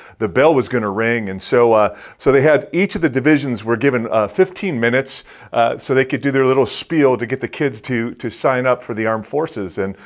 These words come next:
and so, uh, naturally, the, the Air Force guy goes first, and he's all Top Gun, you know, showing, uh, Maverick videos, and, and he's just into himself. He's got the shades and doing all this stuff, uh, you know, Air Force stuff, man. And,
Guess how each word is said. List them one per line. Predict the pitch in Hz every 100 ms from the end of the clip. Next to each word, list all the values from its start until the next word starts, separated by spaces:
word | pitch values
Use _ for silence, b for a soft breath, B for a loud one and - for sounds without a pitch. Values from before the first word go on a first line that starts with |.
| B B B
and | 131
so, | - 139 135
uh, | 127 123
naturally, | 139 147 143 123
the, | 120 117 B B 127
the | 143 151
Air | 185
Force | - 147 135
guy | - 135 120
goes | 123 117 -
first, | 175 156 113 - - _ _ _ _ _ _ -
and | 135
he's | 170 160
all | 127 98
Top | - 147 123 117
Gun, | 135 127 127
you | 131
know, | 120 117
showing, | - 147 110 95 B B
uh, | - 101 101
Maverick | 95 117 127 127 123
videos, | 90 131 127 127 123 120 120 120
and, | 101 B B B
and | 117
he's | 165
just | 151 -
into | 143 139
himself. | 135 - 143 135 135
He's | 117
got | 143 -
the | 120
shades | - 147 135 135 127
and | 123
doing | 110 135 127
all | 123
this | 120 123
stuff, | - 123 123 123
uh, | 101 B B 120
you | 151
know, | 147
Air | 143 175 185
Force | - 123 101
stuff, | - 101 -
man. | 104 117 123
And, | 110